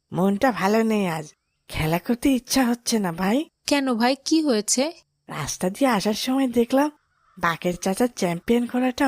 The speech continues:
Speaker 1: অনেক অসুস্থ, চাচা ডক্টর দেখিয়ে বাসায় নিয়ে যাচ্ছে।
Speaker 2: কি বলছো ভাই, সেদিনই তো দেখলাম ঘোড়াটা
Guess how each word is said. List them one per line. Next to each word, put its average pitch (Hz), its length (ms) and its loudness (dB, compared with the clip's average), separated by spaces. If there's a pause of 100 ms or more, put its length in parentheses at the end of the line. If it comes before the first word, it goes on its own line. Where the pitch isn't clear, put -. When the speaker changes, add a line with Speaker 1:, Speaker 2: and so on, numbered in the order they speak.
Speaker 1:
অনেক 269 280 0
অসুস্থ, 226 480 0 (640)
চাচা 170 280 -2
ডক্টর 220 420 0
দেখিয়ে 247 380 2
বাসায় 240 380 2
নিয়ে 226 200 2
যাচ্ছে। 190 520 -2 (300)
Speaker 2:
কি 427 220 2
বলছো 302 420 2
ভাই, 196 280 0
সেদিনই 294 480 0
তো 403 120 2
দেখলাম 311 400 0
ঘোড়াটা 262 420 2